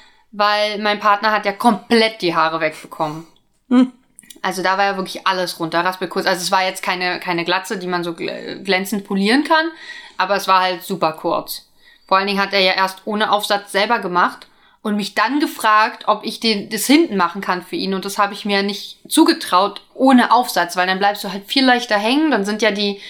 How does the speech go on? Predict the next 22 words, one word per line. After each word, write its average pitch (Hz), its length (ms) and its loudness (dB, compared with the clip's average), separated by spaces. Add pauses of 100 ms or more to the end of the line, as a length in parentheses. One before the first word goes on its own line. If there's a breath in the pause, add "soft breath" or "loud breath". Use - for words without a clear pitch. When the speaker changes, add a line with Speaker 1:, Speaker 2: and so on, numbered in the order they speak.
(380 loud breath)
Speaker 1:
klar 208 260 0
sind 220 180 -6
die 196 60 0
nicht 175 200 -2
freigelegt, 254 760 0
die, 240 320 2
äh, 220 640 0 (460)
wie 214 160 -8
heißen 208 240 -4
die? 208 380 -6 (520 soft breath)
Speaker 2:
Zacken. 185 400 -4 (500)
Speaker 1:
Naja, 170 520 -2
die 170 140 -10
Zacken 185 340 -4
auch. 180 300 0
Die 226 120 4
sind 277 240 4
freigelegt, 165 520 0
aber 170 160 0
die, 170 200 -6
die 175 120 -8
Schneiden 175 600 -2